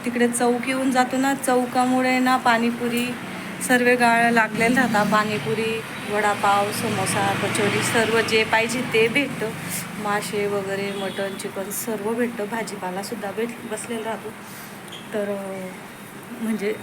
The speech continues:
जाण्या येण्याची गर्दी खूपच चालू राहते आणि गाड्या पण खूप चालतात, रोडच येतं.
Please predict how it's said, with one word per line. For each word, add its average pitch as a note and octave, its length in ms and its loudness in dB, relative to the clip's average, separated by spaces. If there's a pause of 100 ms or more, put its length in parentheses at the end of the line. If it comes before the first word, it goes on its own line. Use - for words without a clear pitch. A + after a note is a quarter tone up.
जाण्या G#3 280 0
येण्याची G#3 420 -2
गर्दी G#3 340 0
खूपच A#3 420 -4
चालू A3 260 0
राहते A#3+ 260 -2
आणि G#3 220 -2
गाड्या G3+ 280 -2
पण A3 240 -6
खूप A#3+ 220 -4
चालतात, A3 320 -6 (380)
रोडच G#3 420 -4
येतं. A3 200 -4